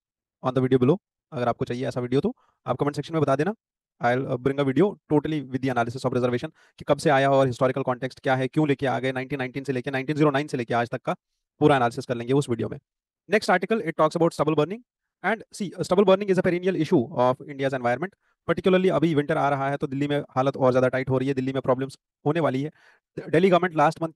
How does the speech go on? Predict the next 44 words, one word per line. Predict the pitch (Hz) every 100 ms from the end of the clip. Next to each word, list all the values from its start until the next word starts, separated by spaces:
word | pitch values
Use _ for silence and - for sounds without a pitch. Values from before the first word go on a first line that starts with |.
| -
came | 151
up | 165 - 135
with | 165 -
a | 156 -
twenty-one | 151 156 180 143 156 147
point | 151 - 135
action | - 147 123
plan, | 117 - _ _ _ _ _ _ _ _ _ _ _ _ _ _ _ _ _ _ _ _ _ _
ठीक | 143 147
है, |
जिसमें | 139 139 170
दिल्ली | 156 156
गवर्नमेंट | 151 151
ने | 151
बोला | 143 147
that | 139 139
we | 151
will | 165 - 127
do | 156
what, | 151 190 - _ _
we | 147
will, | 170 165 - 131
uh, | 123 117 - -
try | 165 185 127 - _ _
to | 139 143
implement | 131 143 147 139
the | 151
work | 139 139
from | 151 135
home | 143 135
policy, | 131 131 147 _ _ _ -
ठीक | 135
है, | 127 170
जिसको | 131 - 143
और | 143 147
ज्यादा, | 143 139 139 - _ _
uh, | 123 127
strictly | - 151 160
follow | 143 139
किया | 143
जाए | 135 135
work | 135
from | 143 131
home | 131